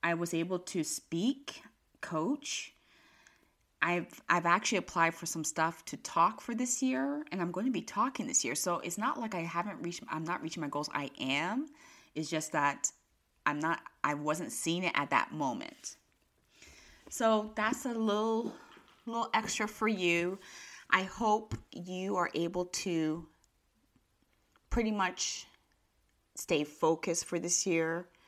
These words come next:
My goal is to continue to serve you and help you in any areas of your lives. If you are interested on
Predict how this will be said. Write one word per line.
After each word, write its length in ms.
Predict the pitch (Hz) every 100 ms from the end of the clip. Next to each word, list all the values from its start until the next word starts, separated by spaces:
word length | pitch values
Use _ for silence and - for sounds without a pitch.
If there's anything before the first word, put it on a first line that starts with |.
| - - - - _
My 200 | 175 180
goal 340 | 202 196 180 175
is 240 | 160 160
to 80 | -
continue 520 | 175 170 - 196 190
to 480 | 185 - 165 151 151 -
serve 420 | - - 190 214 220
you 500 | 226 220 226 233 - - - _ _ _ _ _
and 180 | 170 156
help 420 | 160 190 185 180
you 240 | 202 196 185
in 180 | 165
any 280 | - 180 185
areas 220 | 175 175
of 100 | 170
your 100 | 165
lives. 380 | 156 156 160 175 -
If 180 | 156
you 120 | 165 170
are 100 | -
interested 540 | 170 170 180 165 - -
on 400 | 151 147 147 151